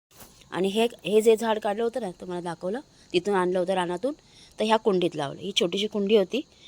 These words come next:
तर बघू ह्याच्यात होतं की नाही. तर हे कसं छान वाटलं ना, रानातून आणलेलं, पण ते शो,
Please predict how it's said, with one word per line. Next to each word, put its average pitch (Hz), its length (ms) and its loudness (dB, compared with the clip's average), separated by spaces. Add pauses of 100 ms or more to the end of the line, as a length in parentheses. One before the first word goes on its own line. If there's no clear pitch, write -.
(340)
तर 208 60 -14
बघू 214 200 -2
ह्याच्यात 185 320 2
होतं 185 260 0
की 165 120 -2
नाही. 143 200 -6 (1000)
तर 214 40 -2
हे 202 120 0
कसं 202 240 0 (140)
छान 214 180 4
वाटलं 202 260 -2
ना, 220 140 0
रानातून 196 420 2
आणलेलं, 196 320 0
पण 196 160 -6
ते 202 120 -4
शो, 202 440 2